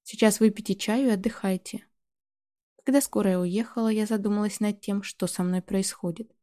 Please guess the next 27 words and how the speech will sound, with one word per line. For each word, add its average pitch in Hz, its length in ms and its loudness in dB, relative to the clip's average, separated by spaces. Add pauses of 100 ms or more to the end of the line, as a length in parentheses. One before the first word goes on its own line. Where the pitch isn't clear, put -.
(520)
Возможно, 226 540 4
мое 220 260 4
такое 202 280 0
необычное 175 540 0
состояние 190 640 0
связано 214 460 0
с 214 100 -6
тем, 202 280 -4
что - 220 -4
во 190 100 4
мне 175 200 2
была 196 220 0
кровь 180 300 -4
дракона. 185 600 -4 (580)
А 302 80 2
может, 247 360 6
на 240 60 4
меня 220 260 6
так 220 220 -4
повлияла 196 480 2
беременность? 185 800 -2 (540)
Ведь 190 180 0
мой 180 160 4
ребенок – 175 500 2
человек 180 460 0
только 175 280 -2
наполовину. 175 760 -2